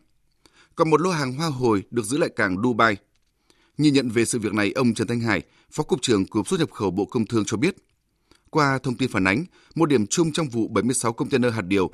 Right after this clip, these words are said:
ở Italia năm ngoái và năm container hồ tiêu, hạt điều, quế, hồi ở U A E năm nay là việc công ty chuyển phát chứng từ,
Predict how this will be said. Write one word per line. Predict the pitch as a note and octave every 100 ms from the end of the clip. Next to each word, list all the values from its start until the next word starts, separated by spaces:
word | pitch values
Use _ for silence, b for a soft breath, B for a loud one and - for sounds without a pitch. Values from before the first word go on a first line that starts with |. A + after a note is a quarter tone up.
| B -
ở | G#2
Italia | C3 A#2+ A#2+ A#2 A2+
năm | A2+ G#2+
ngoái | G2 A#2 D#3 _ _ _ -
và | G#2+ C3
năm | C3 D3+ E3
container | F3 C#3+ D#3 D3+ D3
hồ | B2 A2+ -
tiêu, | C#3+ C#3 A#2
hạt | - -
điều, | G#2 G2 F2 -
quế, | G#2+ B2 F3
hồi | - A2 F#2 -
ở | F#2 D#2+ -
U | C3
A | A#2+
E |
năm | A#2+ A#2
nay | A2+ G#2 b b b b
là | C3+ B2+
việc | C3+
công | F3 D#3+
ty | D#3+ D3
chuyển | - F#2
phát | - F3+
chứng | - C3+
từ, | C#3 G#2